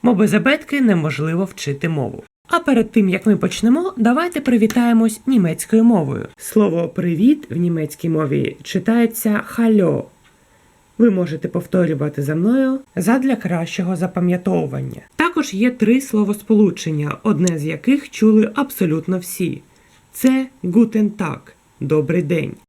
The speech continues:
Якщо ж зараз ранок, тоді ми кажемо "Guten Morgen" –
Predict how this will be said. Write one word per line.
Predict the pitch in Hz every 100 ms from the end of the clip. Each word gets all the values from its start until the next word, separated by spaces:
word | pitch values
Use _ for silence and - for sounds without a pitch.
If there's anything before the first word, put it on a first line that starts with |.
| _ _ -
Якщо | 277 269 262 202
ж | 165
зараз | 196 185 156 -
ранок, | 254 349 370 349
тоді | 208 165 247
ми | 349 320
кажемо | 277 269 262 269
"Guten | 151 156 208 226 214 185
Morgen" – | 185 156 123 -